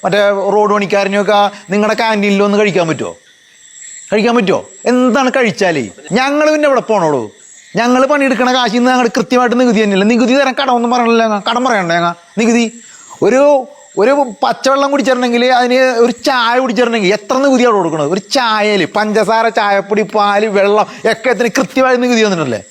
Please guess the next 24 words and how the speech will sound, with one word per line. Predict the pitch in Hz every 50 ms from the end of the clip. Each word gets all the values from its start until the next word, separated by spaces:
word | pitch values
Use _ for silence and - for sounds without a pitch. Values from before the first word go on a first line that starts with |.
| - - -
എല്ലാത്തിനും | - 196 233 247 262 294 285 269 269 240
കൃത്യമായി | - 208 180 254 254 247
നികുതി | 247 247 247 240 240 240
തന്നിട്ടില്ലേ | 247 233 220 185 185 165 143
ഞങ്ങൾ? | 151 165 160 151 151 - - - - - - - - - - - - - - -
ഒന്നിനും | 190 208 226 247 262 269 254
കടം | 277 254 247
പറയണല്ലോ. | 254 262 262 262 254 254 247 240 240 240 - - - - -
എന്നിട്ട് | 208 247 285 294 285 277
ഞങ്ങളോട് | 254 240 247 254 254 254 277
എന്തിനാണ് | 277 262 269 262 262
ഈ | 269
വിവേചനം? | 262 262 247 240 233 202 226 226 220 226 220 - - - - -
അവ | 110 110 120 127 - - - - - - _ _ _ - -
സാധാരണക്കാരൻ | 147 151 170 185 185 196 202 208 214 220 214 220 233 226 226 - - 240 240 247 254 262
ഇവിടെ | 247 233 214 208 202 190 185 190 - -
പുഴുക്കളെ | - 175 175 151 151 - - 151 147 143
പോലെ | 135 139 147 143
ജീവിച്ചോട്ടെ | 143 147 160 147 135 110 117 113 107 110
എന്നല്ലേ? | 101 92 87 80 - - - - - - - - - -
നടക്കില്ല | 143 165 175 185 165 180 - - 220 226 226
മക്കളെ, | 220 202 170 180 151 101 - - - _ _ _ _ _ - - - - - - - _ _ - -
നിങ്ങൾ | 139 160 165 185 196 202 - -
കരുതിയിരുന്നോ? | 233 226 220 214 214 202 240 240 233 226 214 151 101 -